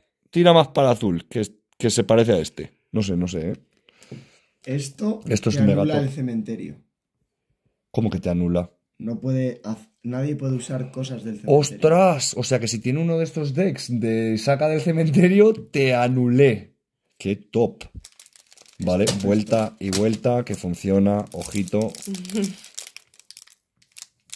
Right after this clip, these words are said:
Speaker 1: Oye, pues me he hecho un máster con las Magic de abrir sobres sin, sin,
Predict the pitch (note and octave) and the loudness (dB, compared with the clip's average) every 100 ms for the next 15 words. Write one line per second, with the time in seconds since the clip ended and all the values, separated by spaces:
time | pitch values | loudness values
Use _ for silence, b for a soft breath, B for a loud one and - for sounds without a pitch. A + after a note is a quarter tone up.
0 | - - - - _ _ - - _ - | -12 -12 -12 -18 _ _ -20 -20 _ -20
1 | - - - - - - - - - B2 | -20 -20 -20 -18 -12 -12 -14 -14 -4 -2
2 | G#2+ F#2 G#2+ D3 G#2 B2+ C3+ G#2+ F2+ G2 | 0 -2 0 2 2 2 0 -4 -2 -2
3 | F#2 G2 A#2 A2 F#2 F#2+ G#2 F#2+ A2 B2 | -2 0 0 0 -2 -2 -2 -2 0 0
4 | C3 A2+ F#2+ F2+ - F#2+ F2+ F2 E2+ E2 | 0 -2 -4 -4 -6 -6 -4 -4 -6 -8
5 | - | -14